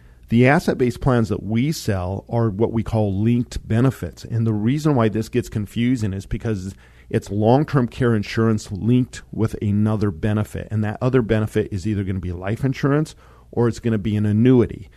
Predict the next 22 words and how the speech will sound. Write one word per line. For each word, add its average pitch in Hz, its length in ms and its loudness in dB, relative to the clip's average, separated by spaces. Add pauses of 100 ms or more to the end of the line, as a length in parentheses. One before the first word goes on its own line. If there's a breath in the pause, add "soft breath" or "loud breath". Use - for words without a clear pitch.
(280 soft breath)
The 104 100 -4
two 127 200 2
things 120 260 0
I 107 80 0
just 101 220 -6
told 131 300 2
you 101 100 0
that 95 140 -4
have 104 180 -6
the 104 100 -2
one 107 160 2
oh 107 60 2
one 101 300 0
G 113 180 -2
riders 90 400 -2
on 92 140 -4
'em, 92 160 -6
only 110 260 0
these 110 560 -2
use 101 400 0
a 104 100 -4
seventy-seven 101 1040 -2